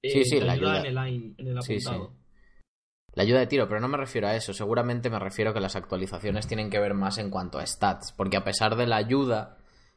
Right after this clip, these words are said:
Speaker 2: eh, en Count-, en el, en el Call of Duty se sabe que una persona de P C que juega con mando y otra que juega con teclado,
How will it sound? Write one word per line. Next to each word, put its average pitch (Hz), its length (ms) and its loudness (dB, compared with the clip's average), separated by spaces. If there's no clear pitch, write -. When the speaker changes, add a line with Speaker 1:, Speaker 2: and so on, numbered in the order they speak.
Speaker 2:
eh, 87 500 -2
en 85 180 -8
Count-, 113 360 0
en 95 200 0
el, 90 200 -2
en 85 180 -6
el 92 140 -6
Call 107 180 2
of 107 160 0
Duty 117 520 0
se - 260 -4
sabe 117 420 4
que - 80 -10
una 104 180 -4
persona 104 360 -4
de 101 100 -2
P 98 140 -6
C 107 160 -2
que - 100 -14
juega 104 320 0
con 101 140 -4
mando 107 400 -2
y 107 100 2
otra 110 180 2
que 107 60 -4
juega 110 220 2
con 104 140 -2
teclado, 104 680 0